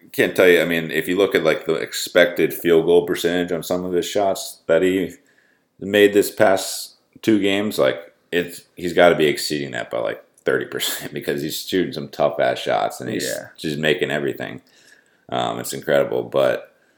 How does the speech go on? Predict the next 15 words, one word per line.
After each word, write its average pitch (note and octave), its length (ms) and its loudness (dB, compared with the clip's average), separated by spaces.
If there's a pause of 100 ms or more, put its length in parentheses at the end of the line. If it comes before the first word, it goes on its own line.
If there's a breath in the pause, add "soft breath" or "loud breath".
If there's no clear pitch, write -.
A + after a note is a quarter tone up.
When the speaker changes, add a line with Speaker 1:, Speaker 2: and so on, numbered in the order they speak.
(180)
Speaker 1:
um, C2 520 0 (380)
you D#2+ 80 -4
know, D#2+ 100 0
we E2 80 8
also F2 300 10
had E2 260 8
a, D2 300 6
a C#2+ 40 4
healthy D#2+ 320 4
debate D2+ 560 4
last D2+ 260 2
night D#2+ 140 0
watching D#2 320 2
the C#2+ 60 -4
game. D#2 400 -4